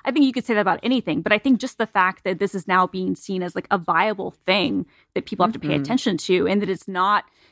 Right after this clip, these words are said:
Speaker 1: and, and it's only taken us, like, forty years, right? It's really, it's,
Speaker 2: Yeah.
Speaker 1: it's, uh, you know, but, but we're finally at this point where it's not looked at like this, oh, this, this weird, like, subculture off in the corner, but as something that actually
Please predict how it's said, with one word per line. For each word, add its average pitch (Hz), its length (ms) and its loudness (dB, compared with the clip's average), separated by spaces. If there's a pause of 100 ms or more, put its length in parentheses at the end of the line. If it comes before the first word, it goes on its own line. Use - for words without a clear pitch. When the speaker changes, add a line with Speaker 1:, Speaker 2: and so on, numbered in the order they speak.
(220)
Speaker 1:
and, 233 160 2
and 247 160 2
it's 254 120 0
only 320 200 2
taken 254 340 0
us, 170 220 0
like, 170 180 -2
forty 202 240 2
years, 190 360 -2
right? 165 140 2
It's - 160 -2
really, 233 340 0
it's, 208 140 4
Speaker 2:
Yeah. 190 120 6
Speaker 1:
it's, - 260 2 (340)
uh, 233 140 -2
you 262 100 0
know, 247 140 4
but, 226 160 0
but 247 160 2
we're 233 160 -6
finally 269 280 0
at 214 60 -4
this 202 120 -6
point - 260 0
where 202 180 2
it's 196 200 -6
not 202 240 4
looked 208 200 -6
at 185 340 2
like 190 200 -4
this, 190 260 -2
oh, 208 140 2
this, 190 200 -2
this 196 200 -2
weird, 202 580 0
like, 190 280 -2
subculture 196 640 0
off 180 240 4
in - 80 -2
the - 40 -4
corner, 190 460 2
but 190 220 -2
as 180 240 2
something 202 340 -4
that 190 140 0
actually 185 640 0